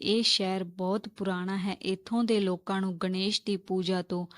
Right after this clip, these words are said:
ਹਟਾ ਕੇ ਵਾਹਿਗੁਰੂ ਸਿਮਰਨ ਵੱਲ ਲਾਇਆ। ਇਸ ਤੋਂ ਅੱਗੇ ਗੁਰੂ ਜੀ ਕਰੇਲ ਸ਼ਹਿਰ ਵੱਲ ਤੁਰ ਪਏ। ਕਰੇਲ ਸ਼ਹਿਰ ਵਿੱਚ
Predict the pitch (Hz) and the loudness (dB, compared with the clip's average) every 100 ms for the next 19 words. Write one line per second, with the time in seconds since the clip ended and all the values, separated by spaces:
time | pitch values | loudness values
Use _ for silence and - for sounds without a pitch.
0 | - - _ - 220 208 196 180 - 208 | -20 -20 _ 2 2 4 2 0 0 2
1 | 180 175 202 196 208 220 - 190 180 185 | 2 0 0 0 0 0 0 0 0 0
2 | 185 180 180 180 175 175 170 - _ - | 0 -2 0 0 0 -2 -4 -8 _ -20
3 | _ _ _ - 233 240 - 240 - 185 | _ _ _ 2 2 2 -2 -2 0 -2
4 | 180 190 170 190 190 170 190 - 196 190 | 0 -2 0 0 0 0 -4 -2 -2 2
5 | 190 196 214 - _ _ - - 202 196 | 2 2 0 -4 _ _ 0 2 2 2
6 | 214 208 185 190 190 - 190 180 - 180 | 2 2 0 0 -2 0 2 2 0 0
7 | 175 170 202 190 196 220 226 208 185 190 | -2 -2 0 2 2 2 0 0 0 -2
8 | 180 180 | -2 -4